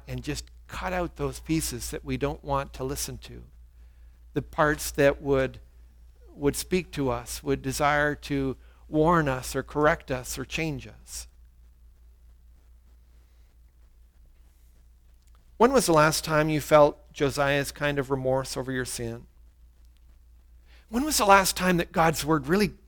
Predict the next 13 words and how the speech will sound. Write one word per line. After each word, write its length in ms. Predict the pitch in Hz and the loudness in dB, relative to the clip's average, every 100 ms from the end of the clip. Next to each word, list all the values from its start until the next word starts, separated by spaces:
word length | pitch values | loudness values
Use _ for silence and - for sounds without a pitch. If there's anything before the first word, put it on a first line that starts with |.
| - | -12
got 220 | - - | -6 -6
through 280 | - 180 165 | -2 2 2
to 80 | 131 | 0
you? 140 | 104 - - - - - - - - _ - - | -6 -18 -20 -20 -20 -20 -20 -20 -20 _ -4 2
Uh, 200 | 226 202 | 2 2
got 260 | 226 226 | 0 0
through 320 | - - 277 | 0 2 2
to 60 | 233 | 4
you 160 | 208 185 | 4 4
so 220 | - 196 | 4 4
that 200 | 190 190 - - - - - | 4 2 -4 -20 -20 -20 -10
y-, 120 | 226 | -8
you, 360 | 254 214 233 233 | 0 2 2 0